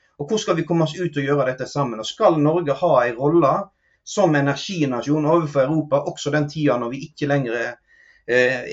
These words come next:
er på fossilt, om kanskje i tjue seksti, tjue sytti, tjue åtti, et eller annet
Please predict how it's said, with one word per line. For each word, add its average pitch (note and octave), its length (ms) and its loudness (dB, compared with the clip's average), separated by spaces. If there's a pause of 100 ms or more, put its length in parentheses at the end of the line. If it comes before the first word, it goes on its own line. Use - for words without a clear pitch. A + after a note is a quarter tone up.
er C#3+ 100 2
på C3+ 140 0
fossilt, F3 500 -2
om C3+ 160 2
kanskje C#3+ 300 -2
i - 100 -10
tjue C3 220 -4
seksti, - 360 -8
tjue B2+ 180 -6
sytti, A#2 360 -8
tjue C3+ 240 -6
åtti, C#3+ 320 -6
et D3 160 -6
eller C3 140 -8
annet B2 200 -8